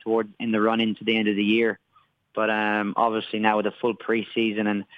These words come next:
not coming off any surgery, I should be strong enough to play every game next year, which I'm excited about.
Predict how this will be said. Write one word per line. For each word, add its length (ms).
not 220
coming 180
off 160
any 240
surgery, 260
I 80
should 140
be 80
strong 300
enough 180
to 60
play 240
every 160
game 200
next 280
year, 100
which 180
I'm 120
excited 400
about. 200